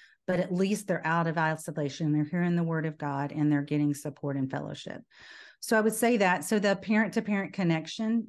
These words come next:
is very important. They need to know they have somebody that understands them and relates to them. Um,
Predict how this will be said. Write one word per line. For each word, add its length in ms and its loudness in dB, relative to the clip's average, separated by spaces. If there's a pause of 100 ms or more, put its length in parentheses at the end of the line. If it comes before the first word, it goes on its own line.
is 140 -4
very 320 0
important. 640 -4 (360)
They 120 4
need 220 4
to 100 2
know 160 6
they 100 4
have 160 4
somebody 420 0
that 200 -2
understands 580 -2
them 160 -2
and 140 0
relates 420 -2
to 140 -6
them. 400 -2 (560)
Um, 600 2